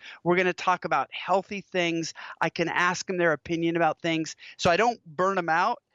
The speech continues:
but I'm, I'm regularly going through that list just to connect. I think relationships are more crucial now than I've ever believed they were, and I'm experiencing so much more joy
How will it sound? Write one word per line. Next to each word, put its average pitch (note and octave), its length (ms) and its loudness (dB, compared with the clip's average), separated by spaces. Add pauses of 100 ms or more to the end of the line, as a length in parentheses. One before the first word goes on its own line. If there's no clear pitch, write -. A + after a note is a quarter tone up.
(240)
but F3 180 2
I'm, G#3+ 300 0 (100)
I'm F3 260 -4
regularly G#3 460 -2
going F#3+ 380 -2
through F#3+ 240 -6
that E3 280 2
list D#3+ 520 0 (260)
just - 280 -2
to F3+ 80 -4
connect. E3 500 0
I F#3 140 2
think - 260 -8
relationships E3+ 960 0
are C#3+ 100 4
more E3 300 2
crucial F3 520 -4
now C#3 460 0 (320)
than C#3+ 140 2
I've C3+ 240 0
ever D#3 260 2
believed A2+ 380 -10
they A#2 140 -4
were, A2 340 0
and B2+ 340 0
I'm C3+ 280 2 (200)
experiencing D3+ 560 -2
so E3+ 200 2
much D#3+ 260 -2
more B2+ 160 0
joy C3+ 420 2